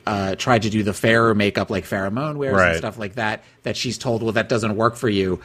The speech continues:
Speaker 1: So I'm almost wondering if the extreme, like, charcoal bagre-, baguettes across the eyes, ridiculous style that she has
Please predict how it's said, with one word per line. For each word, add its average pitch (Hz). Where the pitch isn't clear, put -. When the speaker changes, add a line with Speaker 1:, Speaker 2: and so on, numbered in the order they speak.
Speaker 1:
So -
I'm 135
almost 160
wondering 127
if 110
the 107
extreme, 147
like, 113
charcoal 135
bagre-, 117
baguettes 123
across 127
the 120
eyes, 110
ridiculous 117
style 131
that 120
she 110
has 101